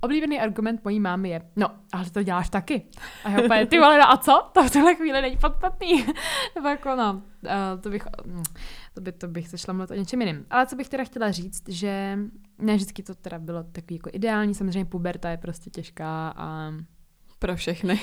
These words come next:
Speaker 1: pro všechny, ale co si myslím, proč si myslím, že můj vztah s mamkou je teďkonc tak skvělej, je, že mě vždycky nechávala hodně volnosti.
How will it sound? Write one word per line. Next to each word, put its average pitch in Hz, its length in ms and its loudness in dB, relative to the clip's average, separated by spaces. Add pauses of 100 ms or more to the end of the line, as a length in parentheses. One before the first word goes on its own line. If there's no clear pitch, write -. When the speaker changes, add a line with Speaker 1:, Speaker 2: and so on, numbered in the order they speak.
(140)
Speaker 1:
pro 190 140 -4
všechny, 233 640 -2
ale 214 200 -2
co 208 180 -12
si - 320 -8
myslím, 202 600 -4
proč 226 200 -4
si - 180 -6
myslím, 208 380 -6
že 208 140 -4
můj 202 180 -4
vztah 196 320 -12
s - 60 -20
mamkou 170 380 -8
je 180 80 -6
teďkonc 175 500 -12
tak - 220 -14
skvělej, 175 640 -8
je, 151 380 -8
že 170 160 -8
mě 170 420 -6 (340)
vždycky 180 400 -8
nechávala 175 460 -8
hodně 175 300 -4
volnosti. 160 720 -10